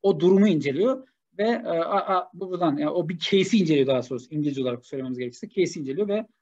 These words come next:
case study buradan o-, ortaya çıkmış oluyor. Tabii bunlar herhalde anladığımız kadarıyla mücevher ve deniz kabuğu takası yapılıyormuş o yıllarda. E, onun, e, bu ticaretin ya da anladığım kadarıyla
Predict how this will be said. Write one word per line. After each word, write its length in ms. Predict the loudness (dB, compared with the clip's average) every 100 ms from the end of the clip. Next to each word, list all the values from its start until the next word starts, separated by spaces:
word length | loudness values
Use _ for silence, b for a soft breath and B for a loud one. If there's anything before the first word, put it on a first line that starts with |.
| _ 0
case 120 | 0
study 320 | 0 -6 -6
buradan 360 | -4 -2 -4 -4
o-, 120 | -4
ortaya 340 | -2 -2 -4
çıkmış 280 | -8 -12 -8
oluyor. 220 | -6 -6 -10 _ _ _
Tabii 140 | -2 2
bunlar 220 | 2 4
herhalde 260 | 2 2
anladığımız 420 | 0 -2 -2 -2 -2
kadarıyla 420 | -2 2 2 0
mücevher 600 | -4 -2 0 2 0 0
ve 120 | 0
deniz 280 | 0 0 -2
kabuğu 360 | -4 0 -2
takası 340 | -2 -6 -4 -2
yapılıyormuş 400 | -2 -4 -4 -6
o 100 | -4
yıllarda. 580 | -2 -2 -2 -2 -2 b b b _ _
E, 140 | -4 -2
onun, 500 | 0 4 4 4 0
e, 120 | -4 -4 -4 -6 -6 -8 -10 _
bu 180 | -8 -6
ticaretin 540 | -6 0 2 2 0 -2
ya 120 | 0
da 160 | -2
anladığım 360 | 0 0 2 -2
kadarıyla 500 | -2 -2 0 0 -2